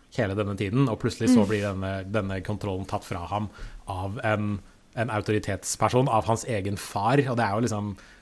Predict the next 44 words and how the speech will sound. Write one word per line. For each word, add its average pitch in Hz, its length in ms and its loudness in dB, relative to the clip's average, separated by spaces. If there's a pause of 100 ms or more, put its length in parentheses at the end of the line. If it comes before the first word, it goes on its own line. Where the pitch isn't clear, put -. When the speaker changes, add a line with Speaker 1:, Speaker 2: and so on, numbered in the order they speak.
(100)
Speaker 1:
dette 120 140 -2
er 104 200 -2
jo, 123 420 2 (300)
ja, 123 220 2
det 123 100 4
er 117 60 4
traumer, 104 520 0
det 107 120 0
er, 101 340 -2
eh, 104 760 -4 (600)
jeg 120 60 -2
vil 113 80 2
kanskje 120 200 4
ikke 113 140 2
gå 101 60 4
så 101 80 -2
langt 101 120 0
som 107 100 -2
å - 40 -8
kalle 101 180 2
det 101 60 -2
voldtekt, 107 540 -2
men 117 100 4
det 120 100 2
er 98 200 -6
jo 110 160 0 (100)
en, 107 400 -4 (540)
det 104 80 -4
er 101 100 0
jo 110 480 -2
abuse, 127 400 6
da, 107 120 4
som 113 120 -2
de 107 60 2
sier 95 240 -4
på, 110 100 2
Speaker 2:
Ja. 101 240 2
Speaker 1:
på 104 100 -2
engelsk. 104 260 -4
Det 107 100 -2
er 104 60 0
liksom, 101 220 -4
det 104 100 -4
er, 98 180 -2